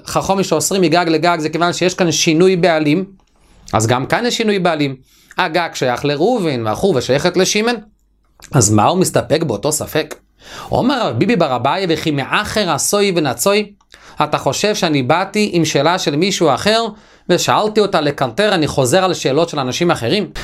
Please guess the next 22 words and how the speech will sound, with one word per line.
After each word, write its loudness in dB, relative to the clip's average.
יש 0
הבדל 0
בין 0
שאלתי -2
לשאלת 0
רומי 0
בר 2
חומי. -4
אך 0
סדרה 0
לא 2
יחזיה 0
לדירה. 0
וחורבה 2
חזיה -2
לדירה, 2
נכון -2
שכרגע 0
אי 2
אפשר -2
לגור 2
בחורבה, 2